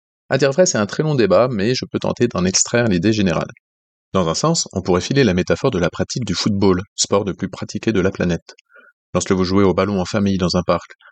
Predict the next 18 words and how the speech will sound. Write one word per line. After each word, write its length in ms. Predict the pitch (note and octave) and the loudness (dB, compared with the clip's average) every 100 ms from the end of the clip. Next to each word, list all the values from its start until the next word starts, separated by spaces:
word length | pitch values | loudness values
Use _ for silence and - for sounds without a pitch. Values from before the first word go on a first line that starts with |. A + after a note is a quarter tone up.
| _ | _
vous 160 | _ - | _ -2
pouvez 140 | F2 | 0
bien 160 | E2 G#2 | 2 0
être 180 | - D#2+ | 0 -4
quinze 300 | - A2 - | 0 0 0
contre 240 | F2 B2+ | -2 -2
douze, 300 | C#3 C#3+ G2 - | 0 -2 -4 -8
utiliser 420 | F#2+ F2 F2 F#2+ | -8 -4 0 2
les 100 | C3+ | 2
mains 220 | C#3+ B2+ | 4 2
et 40 | G#2+ | 2
ne 80 | F2 | 2
pas 140 | F#2+ | 0
avoir 160 | F#2 F#2 | 2 2
de 80 | |
délimitation 560 | F2+ F#2 F#2 F2+ G2 A2 | 2 0 0 -2 0 0
de 60 | - | 0
terrain. 280 | D3 G#2 | 0 0